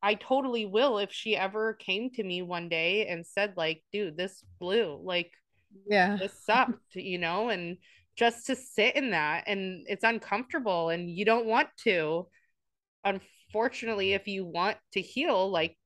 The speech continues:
Speaker 1: we have to sit in it. And I know that that might be the story that she has of me, and
Speaker 2: Yeah.
Speaker 1: just giving myself that self-compassion of knowing where I was and knowing that I didn't stay there though. And that's
Speaker 2: Yeah.
Speaker 1: where I can grow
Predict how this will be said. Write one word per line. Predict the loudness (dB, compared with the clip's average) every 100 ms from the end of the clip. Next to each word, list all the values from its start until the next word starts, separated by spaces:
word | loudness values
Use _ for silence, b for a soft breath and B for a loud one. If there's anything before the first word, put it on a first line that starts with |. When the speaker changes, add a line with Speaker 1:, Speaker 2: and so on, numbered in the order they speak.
| _
Speaker 1:
we | -6
have | 2 2 2
to | -12
sit | -12 -2 0
in | 0 -4
it. | -8 -6
And | -4
I | 0 0
know | 0 -2 -2 -4 -8 -8
that | -4
that | 2 0 0 _ _ _ _ _ _ _ -6
might | 0 0 -2
be | -4
the | -2
story | -4 -2 0 2 2
that | 0 -4
she | -4 0
has | 4 2 0
of | -6
me, | -8 -12 -10 -12 _ _ _ _ _
and | 2 2
Speaker 2:
Yeah. | 0 -2 -6 -2
Speaker 1:
just | -4 0
giving | 0 0 0
myself | 0 -2 -2 -4 0
that | -2 -2
self-compassion | -2 -2 -2 -14 -2 0 0 -4
of | -8
knowing | -4 -4 -4 -4
where | -2 -2
I | -2
was | -4 -2 -2 -2 -6 -20 _ _ _ _ 0
and | 0 0 -8 -12 _ -6
knowing | 0 2 2 2
that | 2
I | 2
didn't | -2 -6
stay | -12 -4 0 0
there | -2 -6
though. | -8 -8 -8 -12 _ _ _ _
And | -4
that's | 0 2
Speaker 2:
Yeah. | 2
Speaker 1:
where | 0 0
I | -2
can | -2 -8 -6 -10
grow | -4 -2 -2 -4 -8